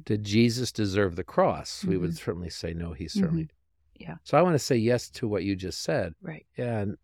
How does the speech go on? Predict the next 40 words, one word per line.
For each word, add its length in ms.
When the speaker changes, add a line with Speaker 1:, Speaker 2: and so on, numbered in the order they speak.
Speaker 1:
none 200
of 100
us 180
deserve 580
to 100
be, 600
deserve, 640
none 220
of 120
us. 560
Speaker 2:
I 60
mean, 200
ultimately, 920
as, 320
as 220
kingdom 340
people, 600
everyone 440
deserves 380
to 100
be 120
treated 400
and 160
honored 540
Speaker 1:
Right. 440
Speaker 2:
like 240
a 20
citizen 440
of 80
the 100
kingdom, 420
Speaker 1:
Right. 240
Speaker 2:
uh, 480
like 200
a 40
child 280
of 100
God. 440
Uh, 160
Speaker 1:
Co- 60